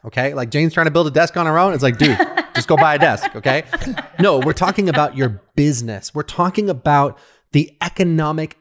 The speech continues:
engine that is going to fuel your entire life. It's gonna determine your income. It's gonna determine the impact you make in the world. It's gonna determine how much freedom you have to enjoy your life. Your business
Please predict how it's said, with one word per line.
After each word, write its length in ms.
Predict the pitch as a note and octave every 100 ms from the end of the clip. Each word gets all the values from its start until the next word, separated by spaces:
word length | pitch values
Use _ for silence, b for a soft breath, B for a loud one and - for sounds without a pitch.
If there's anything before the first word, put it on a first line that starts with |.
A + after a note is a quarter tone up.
| -
engine 540 | C#3+ D3 B2 A#2 A2
that 140 | B2+ B2
is 80 |
going 180 | A#2+ C#3
to 100 | D3
fuel 760 | - - C3 B2+ G#3 A#2 G#2+ - b -
your 160 | C#3
entire 840 | D#3+ D#3 - C#3+ C#3 C3+ C3+ C#3+ _ -
life. 580 | A#2 A#2+ C3 A2 - -
It's 120 | C3+
gonna 220 | - E3
determine 460 | C3 C3 - C3 A#2+
your 160 | A2+ -
income. 520 | F3 F#3+ F#3+ F#3+ F3 b b b
It's 140 | B2+
gonna 160 | C#3+ A#2+
determine 400 | B2+ - C3 A#2+
the 120 | A#2+ D#3+
impact 440 | E3+ E3+ D#3 -
you 60 | C#3+
make 200 | C#3 C#3
in 60 |
the 60 | C3+
world. 460 | A#2+ C3 B2+ B2 B B -
It's 160 | -
gonna 160 | C#3 B2
determine 340 | B2 C3 B2+
how 140 | B2+ A#2+
much 160 | -
freedom 440 | - - F3+ F#3+ E3+
you 140 | D3+
have 280 | D#3 D3+ -
to 80 | C3
enjoy 300 | A2 A#2+ D3
your 180 | E3 C#3
life. 340 | B2 B2+ - b b b -
Your 240 | C#3 G3
business 680 | D3 - F#3 D3+ A#2 G2 -